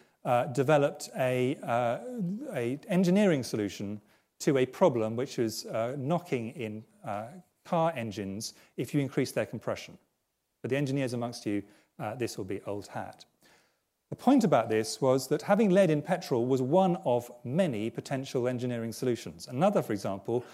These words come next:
was to put in ethyl alcohol, but ethyl alcohol couldn't actually be patented, so it had no major commercial attractions, uh, at, at that time. So they chose and heavily marketed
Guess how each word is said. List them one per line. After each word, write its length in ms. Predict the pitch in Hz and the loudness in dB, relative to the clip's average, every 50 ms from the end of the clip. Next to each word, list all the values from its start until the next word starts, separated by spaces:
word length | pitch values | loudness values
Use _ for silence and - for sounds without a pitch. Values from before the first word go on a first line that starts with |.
| - _ - | -14 _ -4
was 100 | 156 - | -2 -2
to 80 | - - | 0 0
put 220 | - 165 - - | 0 0 0 0
in 120 | 151 135 247 214 | -2 -2 0 0
ethyl 340 | 160 147 - - 139 131 | 0 0 0 0 0 2
alcohol, 460 | 139 139 135 - - 104 98 95 98 95 | 2 2 2 0 -2 -6 -8 -8 -8 -6
but 160 | 123 127 185 | -6 -2 0
ethyl 320 | 185 180 180 185 180 185 | 0 0 2 4 4 6
alcohol 480 | 180 180 175 - 135 143 139 143 143 - - - _ _ | 6 4 4 2 0 2 2 2 0 -4 -12 -20 _ _
couldn't 240 | - 190 170 156 151 | 6 6 6 6 4
actually 320 | 160 147 135 - - 156 | 2 2 0 0 -2 -2
be 60 | 151 - | -2 0
patented, 520 | 175 139 120 - 104 92 - 95 90 101 | 0 -2 -2 -2 -6 -12 -10 -10 -12 -8
so 140 | - - 127 | -6 -6 -4
it 140 | 120 170 160 - - | -4 -6 -10 -12 -8
had 160 | - 135 131 | -6 -4 -2
no 240 | 123 139 139 135 131 | -2 0 0 0 0
major 320 | 127 131 123 120 107 - | 0 -2 -2 -4 -6 -6
commercial 400 | 120 - 123 113 107 95 - 110 | -8 -6 -6 -6 -6 -6 -6 -8
attractions, 720 | 107 - - 139 113 - - - 87 85 92 101 - - - _ - _ _ _ _ - | -8 -4 -4 -6 -6 -6 -12 -16 -16 -16 -16 -14 -16 -16 -16 _ -20 _ _ _ _ -6
uh, 300 | 127 110 104 104 107 113 - - | -2 0 0 2 0 0 -2 -6
at, 280 | 135 113 135 160 160 | -6 -6 -6 -8 -10
at 260 | 143 139 139 117 131 | -10 -8 -6 -6 -6
that 220 | 135 110 113 139 - | -4 -6 -6 -6 -8
time. 340 | - 165 139 104 98 92 90 110 - _ _ _ _ _ - - _ _ _ _ - | -6 -6 -4 -4 -6 -8 -10 -14 -20 _ _ _ _ _ -20 -20 _ _ _ _ -6
So 340 | - - 185 170 170 185 - - | 2 6 6 6 6 4 2 0
they 140 | - 147 139 | 0 0 0
chose 500 | - - - 233 165 131 131 143 143 - | 0 4 4 6 6 6 6 4 2 0
and 180 | - 143 127 | -2 -4 -4
heavily 300 | 120 - 165 143 143 135 | -4 -2 -2 -2 0 0
marketed 680 | 135 143 - 165 147 - - - - 104 98 107 110 - | 0 0 0 0 0 -2 -6 -8 -6 -4 -4 -4 -4 -6